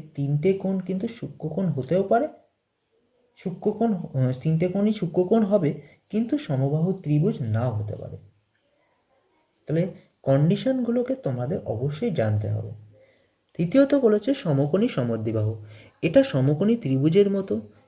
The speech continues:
এর যে বাহুটা রয়েছে এটাকে লম্ব বলা হয়, নিচেরটাকে বলা হয় ভূমি, আর এটাকে বলা হয় অতিভুজ। এই তিনটের মধ্যে ডিফারেন্স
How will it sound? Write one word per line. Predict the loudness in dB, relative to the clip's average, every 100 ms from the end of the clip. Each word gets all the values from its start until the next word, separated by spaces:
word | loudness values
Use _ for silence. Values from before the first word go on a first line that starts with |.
| _ 0
এর | 0 2
যে | 0
বাহুটা | 4 4 4 2 2
রয়েছে | 2 0
এটাকে | -2 -2 -2
লম্ব | 0 0 2 4
বলা | 4 2
হয়, | -2 -6 -6
নিচেরটাকে | -4 2 2 0 -2
বলা | 0 2
হয় | 0 0
ভূমি, | -2 -2 -2 -4
আর | -8
এটাকে | -4 -4 -2
বলা | -2 0
হয় | 0 0
অতিভুজ। | -4 -4 -6 -8 -10 -20 _ _ -20 _ _ -20 -20 -12 -2
এই | -2
তিনটের | -2 -2 0 4 4
মধ্যে | 4 0 2 2 2
ডিফারেন্স | -4 0 0 0